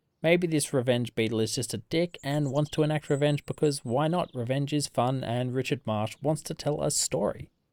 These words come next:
Now, does this mean it's a bad story? Yes and no, I guess. The writing is still good, the story is interesting enough to warrant a read. I would liken it to Edgar Allan Poe's mystery novels and the character Dupin.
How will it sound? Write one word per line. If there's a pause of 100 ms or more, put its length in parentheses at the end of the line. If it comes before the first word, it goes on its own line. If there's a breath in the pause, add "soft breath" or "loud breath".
(920)
Now, (140)
does
this
mean
it's
a
bad
story? (680)
Yes
and
no,
I
guess. (140)
The
writing
is
still
good,
the
story
is
interesting
enough
to
warrant
a
read. (180)
I
would
liken
it
to
Edgar
Allan
Poe's
mystery
novels
and
the
character
Dupin.